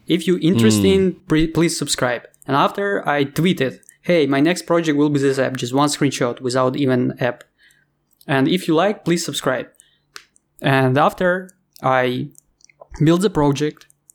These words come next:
Speaker 1: put it everywhere where I can, on Product Hunt, on Twitter, on Indie Hackers, on to my email list, to Hacker News, launch everywhere when I can, and got the user feedback and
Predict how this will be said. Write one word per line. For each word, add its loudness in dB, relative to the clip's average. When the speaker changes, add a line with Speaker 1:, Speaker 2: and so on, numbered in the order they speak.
Speaker 1:
put 2
it 2
everywhere 4
where 2
I 0
can, 2
on 0
Product 0
Hunt, 0
on 0
Twitter, 0
on 2
Indie 2
Hackers, -2
on -2
to 2
my 4
email 2
list, 0
to 2
Hacker 2
News, 2
launch 0
everywhere 2
when 2
I 0
can, 0
and -4
got 0
the 0
user 0
feedback -4
and -2